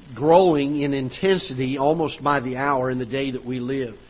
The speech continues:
And what we're finding is a lot of, uh, intimidation taking place by, um,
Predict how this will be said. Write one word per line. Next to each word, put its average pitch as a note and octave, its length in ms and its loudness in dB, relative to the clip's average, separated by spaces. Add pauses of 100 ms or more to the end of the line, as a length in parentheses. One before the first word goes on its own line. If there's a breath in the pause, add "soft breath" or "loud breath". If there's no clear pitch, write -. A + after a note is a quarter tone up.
(400 loud breath)
And D3 120 0
what B3 160 6
we're G3+ 160 4
finding F3 560 4
is D3 560 0
a C#3 80 -2
lot D#3 400 4
of, C#3 240 0 (340)
uh, B2+ 300 -6
intimidation D3+ 920 0
taking C3 360 -4
place B2+ 520 -4
by, B2+ 460 -4 (680 loud breath)
um, B2 500 0